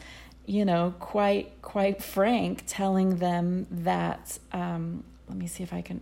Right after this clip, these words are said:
find, find his exact wording. Um,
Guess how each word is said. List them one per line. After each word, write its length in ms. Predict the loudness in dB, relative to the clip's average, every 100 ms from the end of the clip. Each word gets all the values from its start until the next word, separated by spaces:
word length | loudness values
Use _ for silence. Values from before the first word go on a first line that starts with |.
| -12 -20
find, 640 | -8 -4 -2 0 -2 -8 -20
find 280 | -8 -4 -4
his 180 | -6 -8
exact 440 | -4 -4 -4 -6
wording. 500 | -4 -2 0 -2 -4 -6 -20 -20 -20 -20 -20 -4
Um, 560 | 0 2 4 2 0